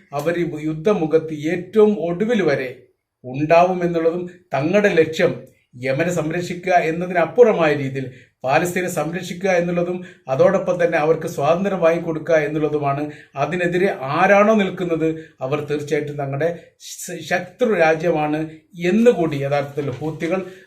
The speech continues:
കൃത്യമായ രീതിയിൽ അമേരിക്കയെയും ബ്രിട്ടനെയും ഇസ്രായേലിനെയും ഒക്കെ പേരെടുത്ത് പറഞ്ഞുകൊണ്ട്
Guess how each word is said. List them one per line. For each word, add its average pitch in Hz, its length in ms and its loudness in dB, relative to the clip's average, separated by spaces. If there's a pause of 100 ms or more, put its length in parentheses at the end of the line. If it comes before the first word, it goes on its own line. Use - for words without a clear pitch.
(180)
കൃത്യമായ 202 520 2 (100)
രീതിയിൽ 165 340 -2
അമേരിക്കയെയും 165 560 -4 (280)
ബ്രിട്ടനെയും 170 600 -4 (260)
ഇസ്രായേലിനെയും 180 680 0
ഒക്കെ 135 200 -6 (340)
പേരെടുത്ത് 214 580 6 (140)
പറഞ്ഞുകൊണ്ട് 185 560 2